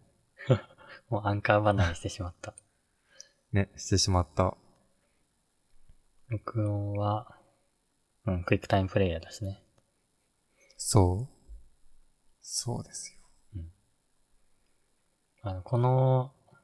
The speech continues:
Speaker 1: ポッドキャストのためにマイク使っ-、マイクを買ってね、よかったよ。あの、授業にも使えるもん。
Speaker 2: うん。確かに。なんだかんだで、ポッドキャストを始めたおかげで、
Speaker 1: うん。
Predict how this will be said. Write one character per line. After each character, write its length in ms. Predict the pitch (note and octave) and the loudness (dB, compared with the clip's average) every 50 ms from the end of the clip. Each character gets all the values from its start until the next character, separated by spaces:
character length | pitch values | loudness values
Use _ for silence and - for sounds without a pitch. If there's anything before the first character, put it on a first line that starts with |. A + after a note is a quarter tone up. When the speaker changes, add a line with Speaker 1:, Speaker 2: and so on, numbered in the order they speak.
| _ _ _ _ | _ _ _ _
Speaker 1:
ポ 100 | - C3 | -8 -8
ッ 40 | C3+ | -2
ド 120 | - - C3 | 0 0 2
キ 100 | - C#3+ | 4 4
ャ 40 | C#3 | 2
ス 120 | - - | 2 2
ト 60 | - | -2
の 80 | F#2+ F#2+ | -2 0
た 120 | - G2 | 0 0
め 120 | F#2 F#2 F#2 | 0 0 0
に 120 | F#2 F2+ | 0 0
マ 160 | F#2 G2 G2 G2 | 2 2 2 2
イ 60 | G2 | 0
ク 100 | - - | -2 -6
使 180 | - - - G#2 | -8 -4 -2 -2
っ-、 80 | F#2+ - _ _ _ _ _ | -2 -2 _ _ _ _ _
マ 140 | - G#2+ G#2 | 0 0 0
イ 60 | G#2 | 2
ク 120 | - - A2+ | 2 0 0
を 80 | G#2+ | 0
買 140 | - - G#2 | 2 0 0
っ 40 | - | 0
て 200 | - - - G2 | -2 -4 -4 -2
ね、 100 | F#2+ F2+ | -2 -2
よ 120 | F2+ F#2 | -4 -4
か 120 | - - F2+ | -6 -8 -10
っ 60 | - _ _ | -12 _ _
た 120 | - F#2 | -16 -16
よ。 120 | F2+ - - _ _ _ _ _ _ _ _ _ _ _ _ _ _ _ _ _ | -16 -18 -20 _ _ _ _ _ _ _ _ _ _ _ _ _ _ _ _ _
あ 140 | - G#2 F#2 | -10 -10 -8
の、 280 | F2+ F2 E2+ F2 G#2 - _ _ _ _ _ _ _ _ _ _ _ _ _ _ _ _ _ _ _ | -8 -10 -12 -12 -14 -18 _ _ _ _ _ _ _ _ _ _ _ _ _ _ _ _ _ _ _
授 180 | - - A#2 G#2+ | -4 0 4 6
業 160 | A#2+ A2 G2+ | 8 8 6
に 100 | F2+ F2 | 6 4
も 140 | F2 F2 F2 | -2 -6 -8
使 280 | - - - - F#2 F2+ | -10 -10 -6 -4 -2 -2
え 100 | F2+ F2 | -2 -4
る 100 | E2+ E2+ | -6 -8
も 80 | E2+ | -10
ん。 20 | E2+ | -12
Speaker 2:
う 20 | |
ん。 40 | - _ _ _ _ _ _ _ _ _ _ _ _ _ _ _ _ _ _ _ _ _ _ _ _ _ _ _ _ _ _ _ _ _ _ _ _ - | -16 _ _ _ _ _ _ _ _ _ _ _ _ _ _ _ _ _ _ _ _ _ _ _ _ _ _ _ _ _ _ _ _ _ _ _ _ 2
確 220 | C3 A#2+ A2 - | 4 4 4 2
か 100 | - G2+ | 0 -2
に。 80 | F#2+ - - - _ - | -4 -4 -8 -10 _ 4
な 140 | B2 C3 | 6 6
ん 80 | C#3 C#3+ | 8 8
だ 100 | D3+ D3 | 6 6
か 160 | - D#3 D#3 | 6 4 4
ん 80 | D3+ C3+ | 4 6
だ 100 | A#2 G#2 | 4 6
で、 300 | G2 G#2+ G#2 G2 - - - _ - | 6 6 6 6 4 0 -6 _ -6
ポ 80 | A#2 | -6
ッ 60 | G#2+ - | -4 -2
ド 80 | A#2+ | -2
キ 100 | A2 - | 0 2
ャ 60 | B2 A#2+ | 0 0
ス 60 | - | 2
ト 120 | - A2 | 4 4
を 60 | G2 | 6
始 240 | F#2 F#2+ F#2+ F#2 G2 | 6 4 2 2 0
め 140 | F#2+ F#2+ F#2 | 0 0 0
た 280 | - F#2+ F#2 F#2+ G2+ - _ _ _ _ _ - | 0 0 0 0 0 -4 _ _ _ _ _ -10
お 80 | A2+ | -4
か 140 | - A2 G2+ | 0 2 2
げ 120 | G2 G2+ | 2 2
で、 220 | G2 G#2+ G2 F#2 - - | 2 2 2 0 -2 -4
Speaker 1:
う 40 | |
ん。 200 | G#2 F#2 F2 F2 | -6 -6 -6 -8